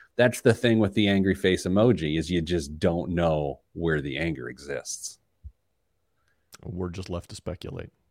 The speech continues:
Speaker 1: Uh, my man Pinkins says, uh, his nephews are in high school and have had the luxury of job hopping, chasing top dollar. I know. I know. Man, I wish my daughter was fourteen,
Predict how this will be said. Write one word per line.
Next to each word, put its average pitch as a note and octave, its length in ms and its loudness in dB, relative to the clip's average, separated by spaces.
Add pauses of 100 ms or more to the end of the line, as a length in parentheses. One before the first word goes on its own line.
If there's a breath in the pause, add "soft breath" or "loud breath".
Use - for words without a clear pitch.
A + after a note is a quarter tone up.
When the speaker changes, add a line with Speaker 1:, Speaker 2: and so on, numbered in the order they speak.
(560)
Speaker 1:
Uh, D2 400 -2
my D2 120 -6
man D2+ 200 -2
Pinkins E2 460 -2
says, D#2 460 2
uh, D#2 220 4
his E2 180 -4
nephews F2+ 320 0
are E2+ 60 0
in D#2+ 60 -2
high G2 200 2
school F#2 360 2
and E2 100 -2
have - 60 -10
had F2 140 4
the E2 60 2
luxury E2 360 2
of D2+ 80 0
job E2 300 2
hopping, D#2+ 340 -2
chasing E2 380 -2
top E2 280 -2
dollar. E2 420 0 (100)
I - 240 -8
know. - 520 -14 (1080)
I - 60 -18 (120)
know. - 380 -18
Man, D#3 260 6
I A2+ 60 4
wish G#2 200 2
my G2 120 0
daughter F2 240 0
was E2 140 -4
fourteen, E2 640 -4